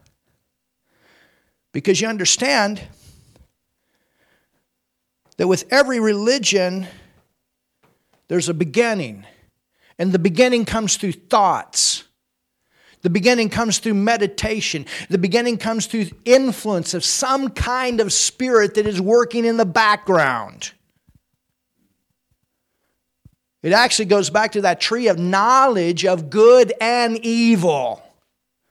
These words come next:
The good has to do with all of these religions.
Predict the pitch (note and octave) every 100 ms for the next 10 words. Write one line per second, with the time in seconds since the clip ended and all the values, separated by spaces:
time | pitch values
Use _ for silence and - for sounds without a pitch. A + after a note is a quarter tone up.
0 | _ _ D#3 C#3+ C3+ C4 C4 G3+ F3 G#3
1 | - F#3+ F3+ A3+ G3+ - G3+ A#3 B3+ B3
2 | G#3+ A3+ F#3+ G3 G#3 A3 A#3+ E3 C#3+ G#2+
3 | C#2 - - -